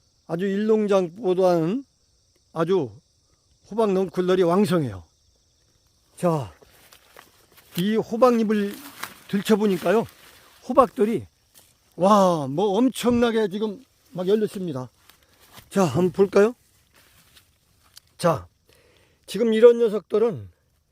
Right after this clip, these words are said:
이제 한 반 숟가 정도 지금 됐기 때문에요, 어, 충분히 어, 익어갑니다. 자, 보세요. 자,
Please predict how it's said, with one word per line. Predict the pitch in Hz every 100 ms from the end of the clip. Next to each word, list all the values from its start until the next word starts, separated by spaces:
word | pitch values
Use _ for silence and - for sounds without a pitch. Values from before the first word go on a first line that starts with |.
| _ _ _ _ _ -
이제 | 180 208 196 233 - _ _ _ _ _ _ _
한 | 202 208 - _ _ _ _ _ _ _ _ _ _ _ _
반 | - 151 220
숟가 | 226 220 - 233
정도 | - 226 214 208
지금 | 165 196 202 165 _ _
됐기 | 185 190 196
때문에요, | 202 180 165 175 143 92 _ _ _ _ _ _ -
어, | 147 147 120
충분히 | - 254 233 202 160 220 269 _ _ _ _ _ _ _
어, | 139
익어갑니다. | 143 185 165 170 175 135 104 147 175 _ _ - - - - _ _ -
자, | - 127 87 _ _ _ - - - - _ _ _
보세요. | 196 151 160 - _ _ _ _
자, | - 180 170 139